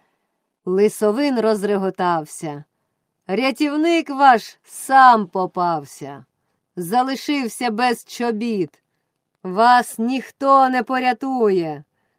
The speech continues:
З вас дружина приготує і сніданок, і обід», — мовив хлопчик. «Лисовине, весь твій рід ганебно згине,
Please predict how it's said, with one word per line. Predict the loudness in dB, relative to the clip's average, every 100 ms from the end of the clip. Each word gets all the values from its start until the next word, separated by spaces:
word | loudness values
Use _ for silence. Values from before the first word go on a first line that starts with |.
| -12
З | -8 0
вас | 6 6 6
дружина | 2 -2 -2 -2 -4 -4 -4 -2 -2
приготує | 0 0 0 -2 -4 -2 -2 -2 -2
і | -4 -4 -4
сніданок, | -4 -6 -4 2 4 6 6 4 0 -2 -4 -6
і | -2 0
обід», — | 0 -4 -4 -2 -2 -4 -8 _ _ _ _ _ _ _ _
мовив | -10 -6 -4 -4 -8
хлопчик. | -10 -8 -6 -6 -10 -20 -20 _ _ _ _ _ _
«Лисовине, | -6 -6 -4 -2 2 2 0 -4 _ _ _ _ _ _
весь | -2 2 2 0
твій | -2 2 4
рід | 2 2
ганебно | -2 0 0 -2 -4
згине, | -4 4 6 6 0